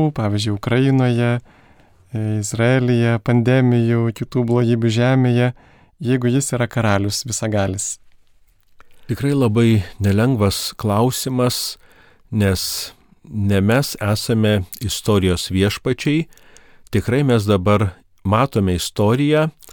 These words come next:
Speaker 2: bet matome ją, jos labai tokią trumpą atkarpą. Kai mes skaitome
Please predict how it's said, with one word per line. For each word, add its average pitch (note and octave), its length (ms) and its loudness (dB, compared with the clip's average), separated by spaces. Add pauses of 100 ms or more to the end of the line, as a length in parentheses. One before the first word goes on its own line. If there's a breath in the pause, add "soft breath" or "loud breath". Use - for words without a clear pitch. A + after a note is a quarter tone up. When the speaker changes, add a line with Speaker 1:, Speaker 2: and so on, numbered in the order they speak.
(220 loud breath)
Speaker 2:
bet G2 220 -2
matome A#2+ 520 0
ją, A2+ 360 0 (440 soft breath)
jos G#2+ 540 0
labai G#2+ 600 0 (140)
tokią A2+ 500 0 (240)
trumpą C3 560 -2
atkarpą. - 800 -4 (880 soft breath)
Kai B2+ 160 2
mes C3 240 0
skaitome A2+ 680 2